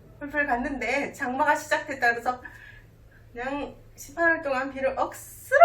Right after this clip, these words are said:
맞고 그러고 라운딩 다녀왔습니다. 직장인의 비예요. 휴가를 냈는데 이런 계절에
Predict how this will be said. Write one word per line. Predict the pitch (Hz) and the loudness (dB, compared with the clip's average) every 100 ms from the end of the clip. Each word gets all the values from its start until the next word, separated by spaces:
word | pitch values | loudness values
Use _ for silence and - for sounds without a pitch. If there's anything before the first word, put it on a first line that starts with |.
| 640 | 10
맞고 | - - 247 247 302 622 - - | 8 2 0 2 4 2 0 -2
그러고 | 269 240 233 294 466 - - | -2 0 0 0 -2 -6 -4
라운딩 | 240 240 240 240 | -2 -2 -4 -6
다녀왔습니다. | 285 240 233 294 285 269 240 214 - - | -4 2 2 2 -4 -2 -2 -2 -8 -18
직장인의 | - 381 392 415 415 427 415 | -4 0 6 6 6 4 2
비예요. | 392 392 330 294 285 294 277 - - | 0 4 6 6 6 6 4 2 -10
휴가를 | - 381 392 | -2 4 4
냈는데 | 302 285 294 285 370 339 - - - - - - - - | 4 0 -4 0 2 2 2 -4 -18 -20 -20 -20 -20 -16
이런 | 247 285 311 330 349 339 | -8 -4 2 4 4 0
계절에 | 254 226 254 247 247 254 240 240 240 | -4 -2 -2 0 0 0 0 -2 -8